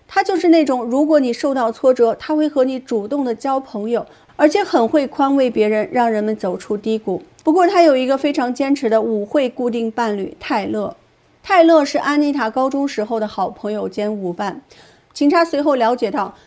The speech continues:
泰勒对安妮塔的喜爱溢于言表，两人共同参加过无数的学校里的活动。泰勒也毫不忌讳地承认，安妮塔是自己喜爱的女生，而且他一直在追求她。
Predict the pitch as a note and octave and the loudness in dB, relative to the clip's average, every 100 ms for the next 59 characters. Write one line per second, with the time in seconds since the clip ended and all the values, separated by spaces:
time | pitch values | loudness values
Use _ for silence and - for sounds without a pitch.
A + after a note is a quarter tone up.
0 | _ - F4+ E4+ D#4+ D4 D4+ - D4 D4 | _ 2 4 6 4 4 0 0 0 0
1 | C#4 C4 G3+ A3 - - G3+ G3+ - A3 | -2 -6 -6 -6 -8 -4 -2 -2 -4 -8
2 | G#3 G#3 G3+ F#3+ G3+ G#3 F3 - _ - | -6 -8 -8 -8 -8 -6 -8 -12 _ -20
3 | _ D4+ D4+ F4+ F#4+ E4+ D4+ D#4 E4 D4+ | _ 2 4 4 2 2 4 2 2 0
4 | D#4 D4 C4 A#3+ B3 B3+ C#4 A#3 A#3 G3+ | 0 0 -2 -2 -4 -4 -2 -2 -2 -8
5 | B3 G#3+ F#3+ G#3 - F#3+ F#3+ A3 - _ | -4 -4 -4 -8 -10 -8 -4 -4 -6 _
6 | _ _ - G4+ F4+ F4+ D4 C#4+ B3+ C#4+ | _ _ 0 2 4 4 2 0 -2 0
7 | E4 E4 D4+ C#4 A#3+ - G#3 A3+ - - | 0 0 0 0 0 -2 -6 -6 -6 -4
8 | D#4 D#4 D4+ A#3+ A3+ B3 A3+ A#3 G#3+ - | 0 2 2 -4 -8 -10 -8 -6 -8 -10
9 | - G3 G#3+ G#3 G#3 F#3+ F#3 A3+ C#4 - | -10 -6 -4 -4 -6 -6 -6 -6 -8 -12
10 | _ - B3+ B3 A#3+ C4+ - D4 C4+ G#3+ | _ -10 -6 0 0 -2 -2 -2 0 -4
11 | A#3 G#3 - B3+ C4+ F3+ F3+ F#3 | -6 -8 -6 -8 -8 -12 -12 -12